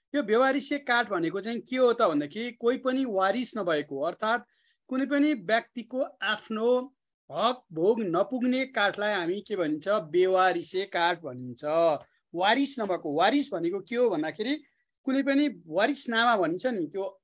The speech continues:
कुनै पनि व्यक्तिलाई अधिकार दिने के, है, अधिकार नभएको भन्न खोजेको वारिस, बेवारिसे भनेको काठको व्यवस्थापन।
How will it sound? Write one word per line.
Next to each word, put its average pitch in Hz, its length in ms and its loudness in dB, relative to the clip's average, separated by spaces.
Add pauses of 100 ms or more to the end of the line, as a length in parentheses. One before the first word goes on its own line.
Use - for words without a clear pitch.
कुनै 233 160 -8
पनि 240 140 -8
व्यक्तिलाई 202 400 0
अधिकार 180 380 0
दिने 147 220 -2
के, 175 220 -6 (420)
है, 185 300 -2
अधिकार 247 440 2
नभएको 165 480 2
भन्न 127 200 -6
खोजेको 151 520 -2
वारिस, 160 520 -4
बेवारिसे 156 680 0
भनेको 135 340 -8
काठको 180 480 -6
व्यवस्थापन। 151 760 -8